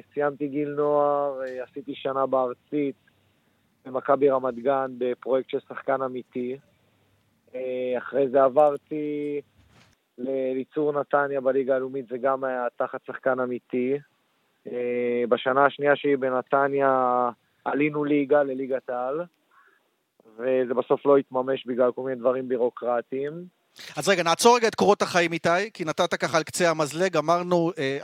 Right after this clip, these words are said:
Speaker 2: היום הפועל גליל עליון, ניצחון רביעי בחמשת המשחקים האחרונים, אה, אתמול זה היה לפועל ירושלים, שמונים ותשע שמונים ושלוש, ואמרנו, אתה עם שיא קריירה של עשרים וחמש נקודות, ומה שבעיניי מאוד יפה זה שהקבוצה שלכם נותנת את הבמה לשחקנים ישראלים צעירים, וזה מאוד לא טריוויאלי בליגה שהיא הרבה מאוד, אה, אמריקאית,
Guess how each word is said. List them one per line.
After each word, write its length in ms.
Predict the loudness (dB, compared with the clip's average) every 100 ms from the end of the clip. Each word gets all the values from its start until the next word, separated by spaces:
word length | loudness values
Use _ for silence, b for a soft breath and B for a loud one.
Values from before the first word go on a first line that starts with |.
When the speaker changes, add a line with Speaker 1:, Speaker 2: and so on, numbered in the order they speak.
| -2 4
Speaker 2:
היום 180 | 4
הפועל 260 | 4 4 4
גליל 260 | 2 0 0
עליון, 280 | 4 4
ניצחון 360 | 2 -2 2 4
רביעי 280 | 4 2 2
בחמשת 380 | 2 0 -2 -2
המשחקים 440 | -4 -4 -4 0
האחרונים, 580 | 0 2 0 0 -2 -4
אה, 220 | -4 -4 -6
אתמול 220 | -8 -2 2
זה 60 |
היה 60 | 2
לפועל 260 | 2 2
ירושלים, 520 | 2 0 2 0 0 -2
שמונים 300 | -4 -4 -4
ותשע 260 | -4 -2 -4
שמונים 320 | -4 -6 -4
ושלוש, 320 | -2 0 2
ואמרנו, 300 | 0 0 0
אתה 120 | -2
עם 80 | -4
שיא 180 | -6 -6
קריירה 360 | -4 -2 -2 -4 B B B
של 140 | -2 -2
עשרים 220 | 0 0
וחמש 340 | 0 0 -2
נקודות, 380 | -2 2 2 2 B B B
ומה 180 | 2 4
שבעיניי 500 | 4 2 4 2 4
מאוד 260 | 6 6 4
יפה 280 | 0 0
זה 80 | 0
שהקבוצה 500 | 2 0 0 0 0
שלכם 320 | 2 0 0
נותנת 380 | 0 0 0 -2
את 120 | -2
הבמה 340 | 0 0 2 0
לשחקנים 680 | 0 -6 -4 -4 -2 -4
ישראלים 560 | -6 -8 -4 -4 -2 -6
צעירים, 420 | -4 -4 -2 0 0
וזה 180 | 0
מאוד 320 | 0 6 6 6
לא 40 |
טריוויאלי 460 | 2 -2 2 2 2
בליגה 320 | 0 2 0
שהיא 420 | 0 -4 -4 -2
הרבה 280 | 0 0 2
מאוד, 340 | 2 0 2
אה, 180 | 2 2
אמריקאית, 720 | 0 0 2 2 2 0 -12